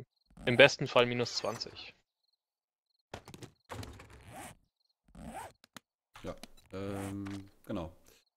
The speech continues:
Speaker 2: Gut, dass du's erwähnt hast. Ich hätte es wieder vergessen, das noch zu sagen. Ihr seht hier minus zehn, minus fünf und minus fünf.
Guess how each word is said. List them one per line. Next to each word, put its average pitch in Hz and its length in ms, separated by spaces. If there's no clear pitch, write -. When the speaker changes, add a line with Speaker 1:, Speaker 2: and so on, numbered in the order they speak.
Speaker 2:
Gut, 190 120
dass - 120
du's 110 120
erwähnt 110 280
hast. - 320
Ich 82 100
hätte 120 120
es - 120
wieder 92 140
vergessen, 107 440
das - 180
noch 85 100
zu 90 100
sagen. 107 360
Ihr 90 60
seht 101 200
hier 95 100
minus 85 300
zehn, 113 220
minus 90 280
fünf 120 360
und 92 120
minus 87 260
fünf. 117 360